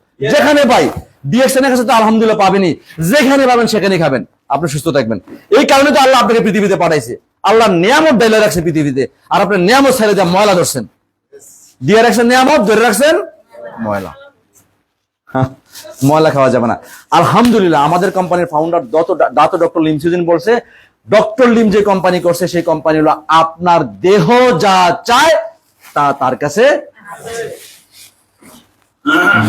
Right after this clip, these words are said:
Speaker 2: দেহকে ঠিক রাখার খাবার ডিএক্সএন এর কাছে আছে। আপনি ডিএক্সএন এর খাবার খেলে কি হবেন? সুস্থ থাকবেন। আপনি অসুস্থ হয়ে হাসপাতালে যা চিকিৎসা করা দরকার কম হবে,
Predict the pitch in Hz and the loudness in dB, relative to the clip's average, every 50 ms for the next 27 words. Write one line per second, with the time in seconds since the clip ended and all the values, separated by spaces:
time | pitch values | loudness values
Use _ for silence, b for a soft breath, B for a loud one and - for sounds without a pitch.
0 | - 226 208 208 214 226 233 240 269 254 262 - 185 226 233 247 226 202 190 185 | 2 2 4 4 4 2 2 2 0 0 0 0 0 0 0 0 0 2 2 0
1 | 190 196 220 294 302 - - 214 208 202 226 262 311 311 285 294 - - _ _ | 0 0 0 0 0 0 0 0 0 2 2 2 2 2 0 -4 -8 -16 _ _
2 | 131 135 160 156 - - 151 139 139 127 127 - 123 107 107 104 - - _ _ | -6 -4 -2 -2 -2 -2 -4 -4 -4 -4 -6 -6 -6 -8 -8 -10 -14 -20 _ _
3 | _ _ _ _ _ _ _ _ _ _ _ B B B B B B - - - | _ _ _ _ _ _ _ _ _ _ _ B B B B B B -10 -4 -2
4 | 156 175 226 208 165 156 220 240 240 - - 277 269 294 285 - 196 196 214 208 | 0 2 2 2 2 2 2 2 2 2 0 0 0 0 0 0 -2 -2 -2 0
5 | 202 254 262 277 262 262 - - 220 226 233 254 285 302 - - 277 285 277 269 | 2 2 2 0 0 -4 -4 -2 0 2 2 2 2 0 0 0 0 0 2 2
6 | 294 311 339 320 - - - - - - - - 269 302 277 - - - 277 254 | 2 2 0 0 -2 -6 -12 -18 -16 -10 -4 -2 0 0 -2 -2 -2 -2 -2 0
7 | - 202 196 208 196 175 202 269 302 330 285 - B B B B B B B B | 0 0 -2 -2 -2 0 2 2 2 2 0 -4 B B B B B B B B
8 | _ - 170 175 - - 233 214 185 196 185 233 277 262 233 277 - 294 247 240 | _ -2 0 0 0 0 0 0 2 2 2 2 0 0 -2 -2 0 0 2 4
9 | 233 247 208 190 202 196 - - 233 220 226 226 214 214 208 147 180 180 175 - | 4 4 2 2 0 -2 -2 -4 -2 0 0 2 2 0 0 -2 -4 -6 -6 -4
10 | 190 165 175 170 139 151 147 151 156 156 143 - - - 175 170 147 131 117 92 | -4 -2 -2 0 0 -2 -2 -2 -2 -4 -4 -4 -2 -2 0 0 0 -2 -4 -6
11 | 87 | -8